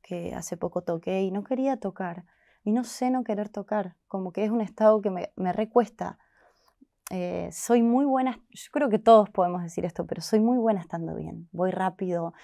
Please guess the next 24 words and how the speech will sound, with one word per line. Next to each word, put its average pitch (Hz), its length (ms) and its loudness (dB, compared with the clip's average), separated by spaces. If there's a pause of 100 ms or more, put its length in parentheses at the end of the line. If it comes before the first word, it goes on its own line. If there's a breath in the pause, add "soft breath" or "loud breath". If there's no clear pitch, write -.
(100)
soy 196 220 -6
una 175 120 -2
gran, 180 320 -6 (320 loud breath)
eh, - 380 -12
puedo 190 180 -2
componer, 190 640 0 (260 loud breath)
puedo 190 160 -2
ser 180 160 -6
una 185 140 -4
gran 180 180 -2
oficinista, 175 880 -6 (300 soft breath)
puedo 185 120 -6
ser 185 160 -6
una 180 160 -6
gran 175 240 -4
persona 185 360 -6
sociable. 180 440 0
Ahora 180 200 2
cuando 185 180 -6
estoy 190 240 -4
mal, 196 320 -2
soy, - 560 -8 (100)
mal, 185 320 -2
soy, 180 640 -6